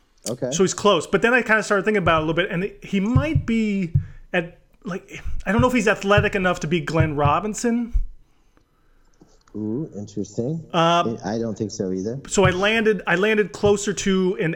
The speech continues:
Speaker 2: Antoine Jameson or the Morris brothers.
Speaker 1: <laughs> I think you're fucking dead on. I like this so far.
Speaker 2: <laughs>
Speaker 1: I think at best he's a fucking Antoine Jameson.
Speaker 2: And that's good,
Speaker 1: <laughs>
Speaker 2: man. Antoine
Speaker 1: Uh,
Speaker 2: was, Antoine was good.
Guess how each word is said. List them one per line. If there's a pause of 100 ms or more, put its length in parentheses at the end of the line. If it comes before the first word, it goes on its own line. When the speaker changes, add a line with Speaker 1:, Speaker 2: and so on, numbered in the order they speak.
Speaker 2:
Antoine
Jameson
or
the
Morris
brothers.
Speaker 1:
<laughs>
I (260)
think (260)
you're
fucking
dead
on. (380)
I
like (100)
this
so
far.
Speaker 2:
<laughs>
Speaker 1:
I
think
at
best
he's
a
fucking
Antoine
Jameson. (140)
Speaker 2:
And
that's
good,
Speaker 1:
<laughs>
Speaker 2:
man.
Antoine
Speaker 1:
Uh,
Speaker 2:
was, (180)
Antoine
was
good.